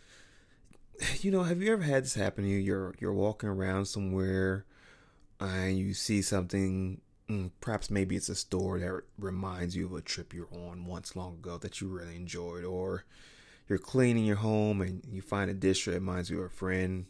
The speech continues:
and, you know, that's a dish that they left over at your house during a pitch-in or whatever, a potluck, and you, you forgot to get it back to 'em, and you remember that good moment that, you know,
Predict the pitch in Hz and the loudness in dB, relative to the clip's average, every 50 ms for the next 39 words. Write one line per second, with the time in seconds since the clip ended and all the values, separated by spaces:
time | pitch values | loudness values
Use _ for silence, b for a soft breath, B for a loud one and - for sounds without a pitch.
0 | - - 101 92 90 92 98 92 90 92 92 90 - 92 b b b b b b | -8 -6 -4 -2 0 0 0 0 0 0 0 -2 -4 -6 b b b b b b
1 | b b b b b - - - - 101 95 - - 95 92 92 90 - - 98 | b b b b b -20 -4 2 4 4 4 4 0 0 0 2 2 2 0 0
2 | 87 95 98 95 95 95 92 - - 107 104 98 101 104 101 101 95 - 113 110 | 2 2 4 4 4 2 2 4 6 6 8 8 8 6 6 6 4 2 0 0
3 | 107 107 104 101 104 107 101 - 107 104 104 104 101 104 - - - - - 131 | 2 4 6 6 6 4 6 4 6 6 6 4 2 0 -2 -6 -6 -2 2 2
4 | 117 110 - - 113 113 110 110 107 110 107 107 107 110 110 107 107 104 110 110 | 2 2 2 0 2 2 4 4 4 4 4 4 4 4 4 4 4 4 4 4
5 | 107 107 - - 110 110 - - 107 101 104 107 110 - 101 98 98 95 95 - | 4 2 2 -2 -2 -2 -2 0 0 2 2 2 0 -2 -4 -4 -4 -4 -6 -8
6 | B B B B B B 87 87 - 107 110 131 120 117 120 117 120 131 135 135 | B B B B B B -10 -10 -8 4 6 8 8 8 6 8 8 8 8 10
7 | 127 135 127 123 123 123 - - 127 123 120 120 120 110 107 104 104 107 - 101 | 10 10 10 10 8 6 6 6 8 8 8 6 6 4 4 4 2 0 4 6
8 | 110 117 117 117 113 113 113 110 113 117 120 120 117 110 104 104 104 110 110 107 | 6 8 8 8 8 6 6 6 6 4 4 6 6 6 6 6 6 4 2 2
9 | 101 98 98 98 95 95 - - 123 107 92 95 101 135 | 2 4 4 4 4 2 0 -2 -2 0 0 -2 -2 -6